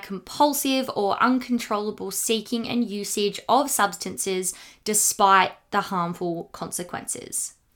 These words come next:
Addiction treatment aims to not only stop a person using the drugs, obviously,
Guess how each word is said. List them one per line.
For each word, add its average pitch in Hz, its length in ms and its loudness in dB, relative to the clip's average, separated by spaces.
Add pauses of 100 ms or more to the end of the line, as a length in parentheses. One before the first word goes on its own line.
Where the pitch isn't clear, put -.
(140)
Addiction 302 520 0
treatment 240 580 0
aims 208 520 0
to - 140 -2
not 262 200 4
only 359 260 2
stop 233 380 0
a 247 60 -4
person 220 560 -2
using 214 640 -2
the 233 80 0
drugs, 226 360 4
obviously, 190 640 0